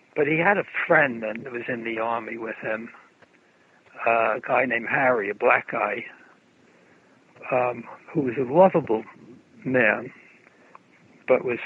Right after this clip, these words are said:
flaming gay. And, uh, Walter was also gay. So he, Walter would, uh,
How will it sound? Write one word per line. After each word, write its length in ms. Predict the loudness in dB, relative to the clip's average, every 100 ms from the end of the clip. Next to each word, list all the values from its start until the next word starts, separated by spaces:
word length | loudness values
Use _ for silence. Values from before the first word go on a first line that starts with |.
| 0
flaming 460 | 4 4 4 0
gay. 400 | 4 6 6 4 -4 -14 -20 -20 -20 -20 _ -18 -18 -18 -20 -20 -20 _ -20 -20 _ _ _ -20 -20 -12 -2
And, 340 | 0 0 0
uh, 260 | 0 0 -2 -6 -18 -20 -20 0
Walter 320 | 6 6 6
was 160 | 0 2
also 440 | 4 4 2 -2 -2
gay. 320 | -2 -2 -4 -10 -14 -20 -20 _ -20 -20 _ _ _ _ _ _ -20 -18 -6 0
So 200 | 2 2 -4 -12 -14 -14
he, 80 | -12 -8 4
Walter 480 | 6 6 4 -2 -2 -12 -20 -20 -14
would, 280 | -6 -4 -6 -2
uh, 460 | 0 0 -2 -6 -6